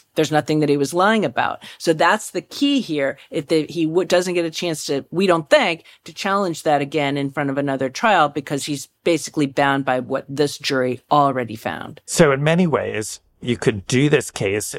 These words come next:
Speaker 2: but you might, you might be able to sort of narrow the issues that a jury would actually need to find. So you really would just be talking about the president and what he said and what his intent was at that time.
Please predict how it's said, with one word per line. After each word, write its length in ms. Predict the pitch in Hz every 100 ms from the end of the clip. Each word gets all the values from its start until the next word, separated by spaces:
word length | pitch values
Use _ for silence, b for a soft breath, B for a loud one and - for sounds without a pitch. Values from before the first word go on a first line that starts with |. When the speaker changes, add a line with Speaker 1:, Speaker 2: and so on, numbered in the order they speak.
| -
Speaker 2:
but 160 | 123 110
you 120 | 113
might, 280 | 110 123 -
you 140 | 117 117
might 200 | 113 -
be 120 | 113
able 300 | 104 101 98
to 60 |
sort 220 | - 117 95
of 60 |
narrow 480 | 101 101 107 107 110
the 200 | - - -
issues 480 | 139 - 113 104 101
that 160 | 98 98
a 60 |
jury 500 | 90 - 107 98 101
would 220 | 101 101 -
actually 460 | 104 101 113 101
need 220 | 92 95 87
to 100 | 95
find. 420 | - 135 143 113
So 120 | -
you 160 | 117 117
really 260 | 151 214
would 140 | 123 107
just 160 | 110 -
be 120 | 113
talking 420 | - 107 127 113
about 340 | 101 104 101 B B B B -
the 100 | -
president 640 | - 110 - 120 117 113
and 180 | 95 101
what 140 | 101
he 100 | 104
said 480 | - - 95 113 139 B B B
and 360 | 135 110 101 95
what 140 | 104
his 160 | 104 101
intent 380 | 104 - 104 101
was 200 | 101 -
at 180 | 127 117 104
that 480 | 98 113 131 -
time. 500 | - 117 90 95 98